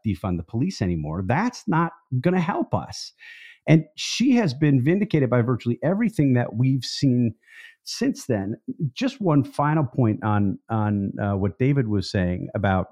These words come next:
the quick and harsh turn from, I would say, the hardcore progressive left on some of their erstwhile allies who are,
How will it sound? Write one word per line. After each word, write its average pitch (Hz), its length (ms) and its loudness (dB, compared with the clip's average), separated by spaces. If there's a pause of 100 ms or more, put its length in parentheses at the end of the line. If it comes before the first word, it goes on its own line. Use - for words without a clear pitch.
(960)
the 113 200 2
quick - 520 0
and 113 120 4
harsh 135 640 -2
turn 117 640 0 (520)
from, 107 760 6
I 113 80 4
would 113 100 0
say, 107 100 -6
the 101 80 -4
hardcore 139 680 0
progressive 104 440 0
left 101 360 0
on 98 400 4 (460)
some 110 220 4
of 107 80 -2
their 101 240 2
erstwhile 113 600 2
allies 101 540 2
who 110 160 0
are, 98 180 -2